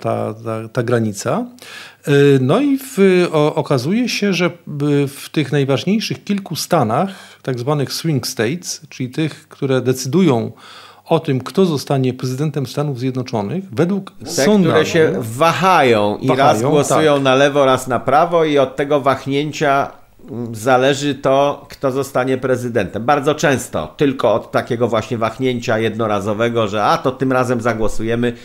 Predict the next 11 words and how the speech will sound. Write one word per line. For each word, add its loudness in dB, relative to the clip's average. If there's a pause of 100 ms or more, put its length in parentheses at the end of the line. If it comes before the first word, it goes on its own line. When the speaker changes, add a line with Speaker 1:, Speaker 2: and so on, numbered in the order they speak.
(320)
Speaker 2:
na -2
przykład -2
na 2
złość, -2 (400)
na 0
Bidena, 2
bo 2 (160)
w -16
czymś -6
nam -2
Trump -2